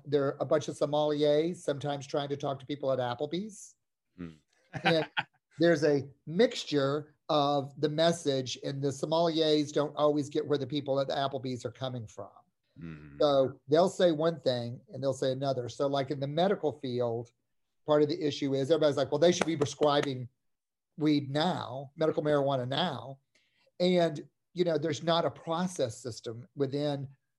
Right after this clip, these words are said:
Speaker 1: healthcare for that. Uh, but once it's federally legalized, there will be, and there'll be a reimbursement number and so forth. So right now, if you're a doctor, you, um, you don't have a reimbursement code, so you make no money off of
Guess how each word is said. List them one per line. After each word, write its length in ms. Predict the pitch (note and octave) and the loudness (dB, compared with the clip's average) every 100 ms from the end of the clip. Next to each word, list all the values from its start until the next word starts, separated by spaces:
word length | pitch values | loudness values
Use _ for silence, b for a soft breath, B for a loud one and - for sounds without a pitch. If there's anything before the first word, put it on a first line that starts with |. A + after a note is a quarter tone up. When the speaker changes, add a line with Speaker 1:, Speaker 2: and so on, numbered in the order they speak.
| _ - | _ -4
Speaker 1:
healthcare 480 | G#3 - C3+ A#2 | -4 -4 -6 -6
for 120 | - G#2+ | -6 -12
that. 400 | G2+ - - - _ _ _ D#3+ | -12 -18 -20 -20 _ _ _ -2
Uh, 80 | |
but 240 | D3+ D#3 D#3 | 2 2 2
once 300 | E3 F3 F3 | 2 2 0
it's 200 | C#3+ - | -6 0
federally 400 | E3 D#3 D3 C#3 | 2 4 2 2
legalized, 680 | E3 G3 D3 B2+ B2 A#2+ C#3 | 2 2 2 2 0 -4 -4
there 140 | C3 | -2
will 260 | C#3+ F#3 D#3+ | 2 2 4
be, 240 | D3+ D3 | 2 0
and 120 | C3+ | -2
there'll 140 | B2 A#2+ | -2 -2
be 120 | A#2+ | -4
a 60 | |
reimbursement 560 | A#2 B2 B2+ D#3 D#3 E3 | -4 -4 -2 -2 -2 -8
number 200 | C#3+ C3+ | -6 -6
and 100 | B2+ | -2
so 160 | E3 E3 | -2 -2
forth. 260 | A#2+ G#2+ - b | -4 -6 -10 b
So 140 | - E3+ | -2 2
right 180 | G3+ G3 | 2 0
now, 220 | G3+ F3 | -2 -2
if 120 | - | -2
you're 160 | E3 D3+ | -2 0
a 80 | |
doctor, 600 | B2+ D3+ F3+ - B2 A#2 - _ _ b _ | 0 0 -2 -2 -2 -2 -8 _ _ b _
you, 560 | C#3 D#3 D3+ D3 D3 C#3+ | -2 2 4 4 2 0
um, 360 | D3+ C#3 C3 A#2+ _ - | 0 2 0 -4 _ -4
you 100 | D3 | 2
don't 140 | E3 | 2
have 140 | F3 F#3 | 2 0
a 40 | |
reimbursement 640 | E3+ F3 E3+ C#3 C3 B2+ A#2+ | 2 0 0 -2 -2 -10 -6
code, 320 | A#2+ B2 B2 | -4 -4 -6
so 100 | C3+ | -6
you 80 | C#3 | -6
make 200 | C#3 C#3+ | -6 -6
no 140 | D3+ | -4
money 300 | C#3 C3+ A#2+ | -4 -6 -6
off 220 | A#2 A#2+ | -8 -8
of 100 | A#2 | -10